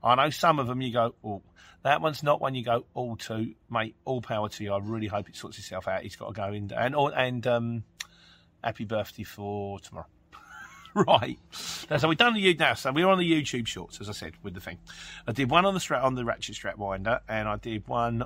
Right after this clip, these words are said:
on, um, the retractable ratchet strap. Like I say, there's a few more coming up soon. Um, Bexization says, um, about the strap winder, the Frisbee one,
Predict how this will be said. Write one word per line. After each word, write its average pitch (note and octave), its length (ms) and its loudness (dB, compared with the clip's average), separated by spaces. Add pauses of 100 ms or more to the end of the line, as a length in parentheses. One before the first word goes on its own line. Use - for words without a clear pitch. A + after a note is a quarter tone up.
(100)
on, A2+ 640 0
um, G#2+ 300 -2
the G#2+ 280 -2
retractable A2 540 -8
ratchet - 260 -4
strap. - 240 -2
Like A2 120 -4
I - 20 -12
say, - 80 -2
there's G#2+ 160 -6
a G#2 40 -10
few C#3+ 400 -4
more C3 340 -2
coming A#2+ 440 -4
up A2 260 -4
soon. C3+ 680 -2 (440)
Um, D3 520 6 (1200)
Bexization C3+ 1000 2
says, B2+ 500 -2 (100)
um, B2 320 2
about B2 280 6
the - 60 -10
strap A#2+ 240 -2
winder, G#2+ 260 -2
the G#2+ 80 -6
Frisbee A2 320 -8
one, A2 260 -2